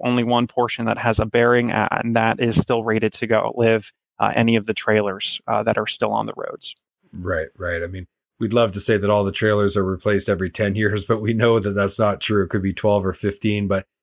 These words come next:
Speaker 2: yeah, and that's a good thing with the, uh, the northern, like, I, I live in Canada, and man, in the middle of winter, your vehicle can just get coated with, with, like, slush and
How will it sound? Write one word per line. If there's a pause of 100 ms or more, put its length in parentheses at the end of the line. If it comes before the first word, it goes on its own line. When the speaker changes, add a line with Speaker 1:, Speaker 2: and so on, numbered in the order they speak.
(100)
Speaker 2:
yeah,
and
that's
a
good
thing
with
the,
uh,
the
northern,
like,
I,
I
live
in
Canada,
and
man, (100)
in
the
middle
of
winter,
your
vehicle
can
just
get
coated
with, (400)
with,
like,
slush
and